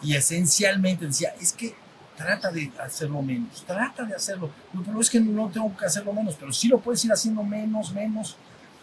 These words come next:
Y finalmente, "Cuando lo bueno es pequeño, es doblemente bueno". Entonces quedaba una información pequeña. Y después de que él me ayudó, me ayudó en el primer libro. Y yo ya aprendí cómo escribir. Antes no sabía escribir, pero él me enseñó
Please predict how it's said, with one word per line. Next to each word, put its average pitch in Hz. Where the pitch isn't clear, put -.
Y 175
finalmente, 190
"Cuando 151
lo 151
bueno 180
es -
pequeño, 151
es 139
doblemente 143
bueno". 160
Entonces 135
quedaba 143
una 143
información 127
pequeña. 170
Y 160
después 208
de 208
que 190
él 196
me 190
ayudó, 190
me 185
ayudó 175
en 208
el 165
primer 156
libro. 185
Y 127
yo 143
ya 139
aprendí 160
cómo 131
escribir. 170
Antes 127
no 127
sabía 120
escribir, 185
pero 123
él 131
me 131
enseñó 131